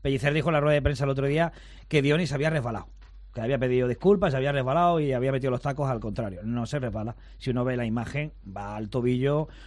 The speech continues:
con los tacos por delante, con una amarilla eso no lo puede hacer. Diony en el último instante de partido, eh, expulsado. Pero lo peor llega en el descanso del partido, porque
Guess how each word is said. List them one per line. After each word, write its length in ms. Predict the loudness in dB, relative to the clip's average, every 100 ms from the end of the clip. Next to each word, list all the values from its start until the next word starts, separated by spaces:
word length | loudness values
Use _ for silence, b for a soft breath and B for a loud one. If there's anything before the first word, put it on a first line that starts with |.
| B -2
con 140 | 0
los 100 | 2
tacos 240 | 0 0 2
por 140 | 2
delante, 460 | 2 2 0 -4 -4
con 240 | 0 2 4
una 160 | 2
amarilla 320 | 2 2 2 0
eso 140 | 0
no 80 | -2
lo 100 | -2
puede 160 | -6
hacer. 240 | -8 -8 -10 -10
Diony 380 | -2 2 2 2
en 180 | 2 0
el 140 | 0
último 240 | 0 0 -2
instante 340 | -2 -4 -4
de 140 | -4 -2
partido, 400 | -2 2 0 0 B B B B -4
eh, 200 | -2 -2
expulsado. 540 | 0 2 2 0 -2 b b b
Pero 300 | 4 6 6 4
lo 160 | 4
peor 200 | 4 4
llega 180 | 4 2
en 80 | 2
el 140 | 2
descanso 400 | 0 0 -2 -2
del 160 | -6 -6
partido, 420 | -8 -8 -10 -4 0
porque 320 | 2 2